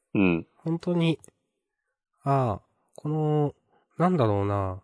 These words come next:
Speaker 2: ジャンプショートフロンティアってページ数すごい少ないじゃないですか、全部。
Speaker 1: うん。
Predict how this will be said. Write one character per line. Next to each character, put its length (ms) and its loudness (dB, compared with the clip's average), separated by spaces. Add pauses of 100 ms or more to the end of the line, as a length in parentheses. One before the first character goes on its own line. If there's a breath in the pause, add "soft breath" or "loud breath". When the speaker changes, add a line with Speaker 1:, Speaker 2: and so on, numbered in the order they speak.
Speaker 2:
ジ 140 2
ャ 60 6
ン 80 -2
プ 80 -12
シ 80 -8
ョ 80 2
ー 20 2
ト 120 -4
フ 120 2
ロ 140 6
ン 100 0 (200)
テ 100 0
ィ 80 4
ア 20 4
っ 60 -2 (180)
て 140 -2
ペ 160 4
ー 60 8
ジ 100 2
数 180 0
す 140 -4
ご 100 2
い 20 -6
少 120 -8 (120)
な 140 4
い 120 4
じ 100 -2
ゃ 20 0
な 60 0
い 20 -2
で 40 -4
す 80 -16
か、 80 -4
全 220 -2
部。 200 -8 (480)
Speaker 1:
う 80 0
ん。 280 -2